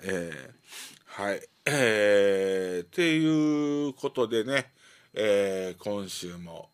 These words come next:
えー、一時間たっぷりお、えー、お送りしましたけども。はい。<clears throat> えー、今週、まあ、ゴールデンウィーク始まりますけど、ゴールデンウィーク、ウィーク中は、えー、これといって、え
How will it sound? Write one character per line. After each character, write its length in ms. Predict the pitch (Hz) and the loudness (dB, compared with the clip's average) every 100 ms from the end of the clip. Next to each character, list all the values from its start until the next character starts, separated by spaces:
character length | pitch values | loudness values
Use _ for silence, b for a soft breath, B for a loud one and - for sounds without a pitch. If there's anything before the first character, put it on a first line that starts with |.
| - | -14
え 140 | 90 | -12
ー、 20 | 87 | -12
一 220 | - 90 | -14 -14
時 100 | 90 | -14
間 320 | 95 85 78 - | -14 -14 -14 -16
た 80 | |
っ 40 | 87 | -12
ぷ 120 | - 92 | -6 -6
り 160 | 82 | -6
お、 40 | - - - | -14 -14 -12
え 200 | 85 82 | -12 -12
ー、 40 | 92 | -12
お 120 | 90 | -14
送 200 | 90 92 | -14 -12
り 60 | 87 | -8
し 140 | 90 | -6
ま 100 | 87 | -6
し 60 | 85 | -8
た 80 | |
け 100 | 87 | -10
ど 100 | 87 | -14
も。 240 | 82 78 - B B B B B | -18 -20 -20 B B B B B
は 340 | _ - 101 107 | _ -6 -2 -2
い。 120 | 82 _ b b b b b _ _ _ | -2 _ b b b b b _ _ _
<clears throat> 1800 | - 160 107 - _ _ _ _ _ _ _ _ _ _ _ _ _ _ - | 4 4 0 -10 _ _ _ _ _ _ _ _ _ _ _ _ _ _ 0
え 60 | 123 120 | 2 2
ー、 40 | |
今 480 | - 220 240 240 233 | 4 4 4 2 -4
週、 280 | 226 - 107 | -6 -6 0
ま 160 | 165 135 | 4 4
あ、 20 | 123 85 - B B B B 151 | 2 -2 -8 B B B B -2
ゴ 120 | 233 | 0
ー 40 | |
ル 60 | 247 | 4
デ 80 | 269 | 2
ン 120 | 254 | 4
ウ 40 | |
ィ 60 | 254 | 2
ー 40 | 226 _ _ _ | 0 _ _ _
ク 160 | - 190 | -4 2
始 200 | 202 214 | 2 2
ま 80 | 208 | 0
り 60 | |
ま 80 | 196 | 0
す 80 | 190 | 2
け 60 | 165 | 2
ど、 100 | 147 | 4
ゴ 220 | 226 240 | 4 4
ー 20 | |
ル 20 | |
デ 120 | 240 233 | 2 2
ン 100 | 240 | 0
ウ 40 | |
ィ 20 | |
ー 20 | |
ク、 240 | 214 _ 208 - | -4 _ -10 -4
ウ 120 | 208 | 2
ィ 160 | 240 226 | 4 4
ー 80 | 220 | 2
ク 120 | 208 | -8
中 200 | 196 202 | -2 2
は、 420 | 190 175 175 131 - _ - | 4 4 2 0 -8 _ -10
え 40 | 151 | -2
ー、 500 | 143 127 123 117 - B B B _ | 0 2 0 -2 -6 B B B _
こ 160 | - | 2
れ 100 | 240 | 4
と 160 | 233 143 | 6 4
い 40 | |
っ 40 | 117 | 2
て、 380 | - 101 82 | -2 -2 -2
え 40 | - | -4